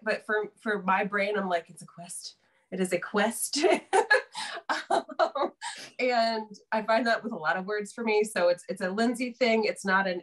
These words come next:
everybody in the world must conform to Lindsay's brain thing. Um, anyway, my favorite part of this has just been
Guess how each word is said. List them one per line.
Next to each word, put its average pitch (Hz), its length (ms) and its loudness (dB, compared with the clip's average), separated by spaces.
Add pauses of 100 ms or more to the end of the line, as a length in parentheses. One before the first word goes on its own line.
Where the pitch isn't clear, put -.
everybody 175 500 -2
in 175 60 0
the 175 60 -2
world 170 280 -2
must 160 240 -4
conform 160 440 2
to 180 120 -2
Lindsay's 165 640 0 (300)
brain 151 340 2
thing. 135 320 -2
Um, 165 280 4 (300)
anyway, 220 380 4 (120)
my 226 260 0
favorite 302 300 -4 (140)
part 214 200 0
of 262 120 -12
this 311 240 -4 (320)
has 233 220 2
just 240 320 -2
been 220 300 4